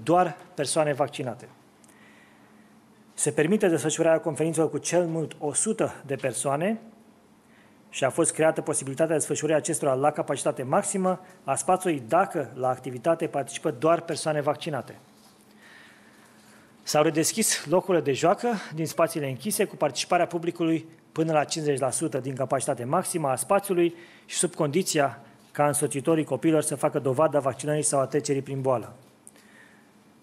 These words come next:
A fost crescut numărul persoanelor care pot participa la activități în sălile de sport sau fitness, de la cincizeci la sută la șaptezeci la sută din capacitatea spațiului.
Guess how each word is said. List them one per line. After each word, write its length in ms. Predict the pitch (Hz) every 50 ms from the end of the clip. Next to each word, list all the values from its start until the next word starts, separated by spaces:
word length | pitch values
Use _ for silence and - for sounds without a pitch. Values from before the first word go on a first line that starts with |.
| _ -
A 80 | 131
fost 200 | - - 175 -
crescut 260 | - 170 - - 185
numărul 260 | 175 170 170 165 156 147
persoanelor 440 | - 147 143 - 170 170 170 156
care 220 | - 160 147 139 135
pot 260 | 135 - 180 175 175
participa 420 | - 156 143 - 131 - - 160
la 100 | 151 151
activități 640 | 147 131 - 147 123 131 - - 151 151 - - - -
în 100 | 160 135
sălile 260 | 120 - 156 147 147
de 120 | 135 131 127
sport 280 | - - - 156 147
sau 140 | - 147 127
fitness, 360 | - - 156 147 156 151 120
de 80 | 117 131
la 120 | 127 123
cincizeci 320 | 123 - 185 180 165 147 131
la 100 | 131 123
sută 360 | - - 131 - 127 120 123
la 100 | 120 110
șaptezeci 340 | - - 151 - 156 135 120
la 80 | 127 117
sută 140 | - -
din 100 | 127 123
capacitatea 480 | 123 - 123 - 127 120 - 131 127 117
spațiului. 520 | - - 135 135 - - 170 196 208 196